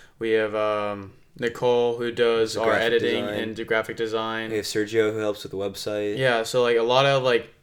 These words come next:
Speaker 1: people that have helped us through times. And, like, you know, thank you for all of our special guests as well.
Speaker 2: That's true.
Speaker 1: You know, like, and if you haven't seen them, go back because they're, you know, with the
Speaker 2: Really
Speaker 1: special
Speaker 2: good
Speaker 1: guests he's
Speaker 2: stories.
Speaker 1: had on, we've been blessed to have, like, really good people come on and
Speaker 2: Oh, yeah.
Speaker 1: share their stories and their experiences and what they do.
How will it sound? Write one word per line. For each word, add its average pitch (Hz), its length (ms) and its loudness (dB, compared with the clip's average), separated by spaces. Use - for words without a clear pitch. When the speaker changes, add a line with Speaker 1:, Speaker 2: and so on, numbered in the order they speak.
Speaker 1:
people 123 300 -4
that 113 100 -2
have 107 140 -4
helped 113 180 -8
us 107 100 -10
through 110 120 -4
times. 110 240 -6
And, 110 200 -4
like, 113 160 -2
you 120 120 -2
know, 113 80 0
thank 131 180 -2
you 131 80 -6
for 127 120 0
all 117 180 4
of 113 200 0
our 113 140 2
special 123 400 -2
guests 113 240 0
as 107 100 -10
well. 110 280 0
Speaker 2:
That's 104 200 -6
true. 101 240 -4
Speaker 1:
You 113 100 0
know, 113 180 -2
like, 110 160 -2
and 120 160 -6
if 120 100 -6
you 127 80 2
haven't 127 160 2
seen 127 180 -4
them, 120 140 -2
go 120 220 4
back 117 320 2
because 104 180 -8
they're, 113 340 4
you 113 80 -8
know, 110 140 -2
with 113 80 2
the 113 60 2
Speaker 2:
Really 110 200 0
Speaker 1:
special - 80 -2
Speaker 2:
good - 20 0
Speaker 1:
guests 127 180 2
he's 113 160 0
Speaker 2:
stories. 107 100 -2
Speaker 1:
had 117 140 4
on, 113 160 -2
we've 113 160 -4
been 107 280 -4
blessed 110 360 -2
to 107 60 -6
have, 107 200 -4
like, 101 240 -6
really 113 320 0
good 113 160 0
people 107 260 -8
come 107 240 -10
on 107 220 -6
and 123 80 -2
Speaker 2:
Oh, 113 40 2
yeah. 104 100 0
Speaker 1:
share 110 140 2
their 107 120 0
stories 107 440 0
and 104 140 -8
their 107 80 -6
experiences 107 600 -6
and 104 100 -10
what 98 140 -10
they 98 100 -10
do. 107 360 -6